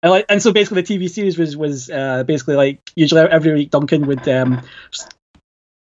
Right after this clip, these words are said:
uh, stumble upon some sort of mystery and, like,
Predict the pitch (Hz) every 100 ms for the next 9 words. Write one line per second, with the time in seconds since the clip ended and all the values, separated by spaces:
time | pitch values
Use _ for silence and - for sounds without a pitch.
0 | 170 160 151 143 139 - - 190 165 160
1 | 151 160 151 147 151 170 147 151 - 175
2 | 175 170 - 131 139 127